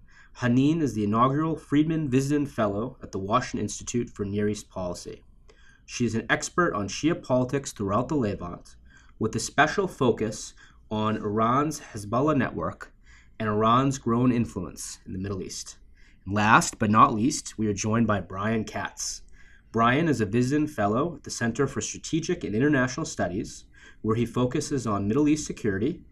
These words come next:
Iranian regional operations, and counterterrorism. He previously served in the Office of the Secretary of Defense as the Country Director for Syria Policy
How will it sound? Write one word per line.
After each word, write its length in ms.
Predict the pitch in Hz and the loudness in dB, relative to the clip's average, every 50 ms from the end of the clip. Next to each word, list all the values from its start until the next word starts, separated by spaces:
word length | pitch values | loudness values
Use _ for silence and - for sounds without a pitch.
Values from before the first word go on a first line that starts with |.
| - - - - - - - - - | -20 -20 -20 -20 -20 -20 -20 -12 -6
Iranian 540 | 104 104 107 110 117 131 156 175 180 165 139 | -2 0 2 4 4 4 4 4 4 4 4
regional 380 | 131 139 123 127 147 151 143 | 4 4 4 4 2 0 2
operations, 960 | - 107 107 - - 151 123 101 92 92 - - 95 92 95 95 - - - - - - - - - - | 2 0 0 2 2 2 2 2 0 -2 -6 -8 -8 -8 -8 -8 -10 -14 -18 -20 -20 -20 -20 -20 -10 -6
and 120 | 98 101 | -6 -2
counterterrorism. 1000 | - - 113 113 113 113 110 - 113 117 113 98 85 80 80 - - - - - _ - - - - - - - - - - - - - - - - - - | 2 4 4 4 4 2 0 0 2 2 2 2 0 -4 -8 -10 -12 -14 -16 -20 _ -20 -20 -20 -20 -20 -20 -20 -20 -20 -20 -20 -20 -20 -20 -20 -20 -20 -8
He 140 | - 127 120 | -4 -4 -4
previously 580 | 127 - 135 151 160 180 175 - - 196 185 | -2 2 4 4 6 6 4 2 2 0 0
served 440 | 175 - - 127 117 123 135 127 117 | 0 0 0 2 2 2 2 0 -2
in 60 | 107 | -2
the 100 | 107 107 | -2 -2
Office 460 | - - 117 123 - - 180 175 - | 0 0 0 0 0 -2 -4 -4 -4
of 60 | - 120 | -6 -8
the 60 | 202 | -8
Secretary 600 | - - 135 135 - 156 131 - 156 151 147 143 | -4 -2 -2 -2 -2 -4 -4 0 2 4 4 4
of 80 | 135 127 | 2 0
Defense 640 | 123 - - 107 101 107 135 135 - - - - - - - - - - - - - | -2 -6 -6 -4 -4 -4 -6 -8 -10 -14 -16 -18 -20 -20 -20 -20 -20 -20 -20 -10 -2
as 220 | - 113 113 101 98 | 0 0 0 0 0
the 180 | 107 107 104 | -2 -4 -4
Country 440 | 101 - - 156 180 175 - 190 185 | -4 -2 -2 0 0 0 0 0 0
Director 440 | 156 139 123 117 113 - - 139 127 | 2 2 2 2 2 2 0 -4 -4
for 180 | 127 - 104 - | -4 -4 -8 -10
Syria 360 | - - 135 131 135 139 131 | -4 0 2 4 4 4 2
Policy 640 | 135 - - 156 151 139 - - - - - - | 2 2 4 4 4 4 2 -2 -6 -10 -12 -12